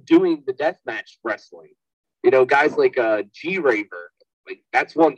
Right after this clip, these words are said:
uh, G-Raver, Lucky thirteen, guys like that that can go out there and, and fall through light tubes and all that shit and then still go in there and just wrestle a regular match and be just as fucking entertaining is awesome to me.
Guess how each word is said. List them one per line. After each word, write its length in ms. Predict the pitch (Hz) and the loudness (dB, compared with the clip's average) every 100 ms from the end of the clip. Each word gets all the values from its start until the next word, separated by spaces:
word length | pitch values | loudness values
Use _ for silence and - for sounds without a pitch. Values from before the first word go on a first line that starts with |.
| 131 | 0
uh, 160 | 120 | 0
G-Raver, 680 | 107 151 175 143 131 113 110 | -2 -2 2 6 6 6 2
Lucky 380 | 131 151 143 - | 2 0 -6 0
thirteen, 680 | 147 131 - 143 139 107 90 _ _ _ _ - | 2 2 -2 -12 -8 -10 -12 _ _ _ _ -2
guys 280 | 139 165 160 | 0 0 0
like 220 | 135 117 | -4 0
that 260 | 123 139 - | 2 0 0
that 120 | - | -8
can 120 | 120 | -6
go 160 | 113 123 | -2 2
out 180 | 127 131 | 2 0
there 240 | 123 120 | -2 -2
and, 140 | 107 101 _ _ _ _ _ | -4 -10 _ _ _ _ _
and 120 | 117 113 _ | -14 -14 _
fall 220 | 156 160 | 2 2
through 240 | 160 156 135 | 0 -4 -2
light 240 | 131 123 | 0 0
tubes 300 | - 135 123 | -2 -16 -6
and 80 | 127 | -2
all 80 | 123 | 0
that 160 | 120 - | -2 -8
shit 280 | - 135 120 | -4 -4 -2
and 100 | 123 | -4
then 240 | 123 117 - | -6 -8 -8
still 240 | - 165 | 2 4
go 260 | 156 147 143 | 4 0 0
in 100 | 131 | -2
there 260 | 131 127 | -2 -2
and 100 | 120 | -4
just 160 | 113 127 | -8 -8
wrestle 500 | 131 127 131 117 104 - | -6 -4 -4 -6 -6 -12
a 40 | 101 | -4
regular 340 | 131 131 123 | -4 0 -2
match 360 | 110 107 131 - | -2 -2 -2 -4
and 100 | 120 | -18
be 120 | 117 - | -20 -20
just 240 | 131 - - | -18 -18 -20
as 120 | 110 - | -8 -2
fucking 260 | 123 117 | -2 0
entertaining 520 | 113 107 - 131 113 - _ _ _ _ _ _ | -2 -2 0 0 0 -4 _ _ _ _ _ _
is 140 | 107 | -4
awesome 360 | 160 - - 80 | 0 0 -2 -18
to 60 | 80 | -20
me. 140 | - | -20